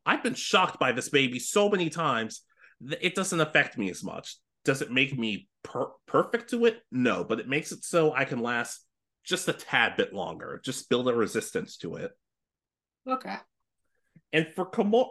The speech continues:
Speaker 1: I'm gonna be honest, for Komori, it was kind of hard because I feel like she teaches him more than he teaches her, and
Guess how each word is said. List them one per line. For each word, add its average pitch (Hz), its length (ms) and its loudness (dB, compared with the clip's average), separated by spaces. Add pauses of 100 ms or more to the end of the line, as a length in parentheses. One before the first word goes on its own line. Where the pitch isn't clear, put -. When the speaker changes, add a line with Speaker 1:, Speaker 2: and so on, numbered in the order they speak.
(120)
Speaker 1:
I'm 208 160 2
gonna 262 140 0
be 220 100 -2
honest, 180 220 -2
for 170 100 0
Komori, 202 360 2
it 190 60 -2
was 185 140 -4
kind 156 300 0
of - 80 -2
hard 127 260 2
because 117 180 -6
I 120 80 2
feel 180 200 -2
like 156 180 -2
she 151 380 -4
teaches 135 400 -8
him 110 220 2
more 101 220 2
than 98 160 -2
he 107 220 -2
teaches 107 380 -10
her, 98 220 0
and 120 260 -4